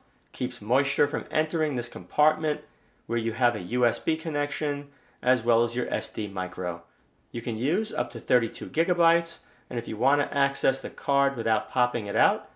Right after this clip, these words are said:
you can use the U S B cable. On this side of the unit, you have nothing. Looking down at the top of the binoculars, you have six rubberized buttons,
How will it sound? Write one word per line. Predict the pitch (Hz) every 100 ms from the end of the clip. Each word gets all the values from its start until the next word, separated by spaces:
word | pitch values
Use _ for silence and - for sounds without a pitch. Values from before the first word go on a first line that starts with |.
| _ _
you | 113
can | 113
use | 110 117
the | 107 101
U | 113
S | 92
B | - 147
cable. | 147 156 147 147 147 143 _ _ _ _ _
On | 110 113
this | 139
side | - 135 127
of | 110
the |
unit, | 107 156 190 190
you | 139 117
have | 92
nothing. | 117 143 214 233 - _ _ _ _ _
Looking | 135 135 120
down | 131 131
at | 127
the | 113
top | 135 131
of | 127
the |
binoculars, | 107 113 170 180 190 185 165
you | 131
have | -
six | - 151 -
rubberized | - 139 135 127 117 107
buttons, | 143 - 254 262